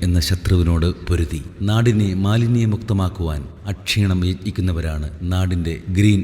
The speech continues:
ആർമിയായ ഹരിത കർമ്മസേന. ഭാവി തലമുറയുടെ ആരോഗ്യ സുരക്ഷയ്ക്കായി ഇവർ നടത്തുന്ന പ്രവർത്തനങ്ങൾക്ക് പിൻബലമേകേണ്ടത് ഓരോ പൗരൻ്റെയും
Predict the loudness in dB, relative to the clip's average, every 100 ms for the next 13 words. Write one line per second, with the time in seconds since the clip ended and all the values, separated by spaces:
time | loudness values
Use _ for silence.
0 | 2 0 2 0 0 -4 -6 -8 0 2
1 | 2 2 0 0 0 -2 -6 -6 -10 -16
2 | -6 -2 2 2 2 2 4 4 4 4
3 | 0 0 2 4 4 2 0 -2 -2 -2
4 | -2 -2 -2 -4 -12 -18 -8 -2 0 0
5 | -2 -4 -4 -4 -4 -4 -4 -2 -2 -2
6 | -4 -6 -8 -4 0 2 0 0 -2 -4
7 | -6 -8 -4 2 4 4 4 4 4 4
8 | 4 2 2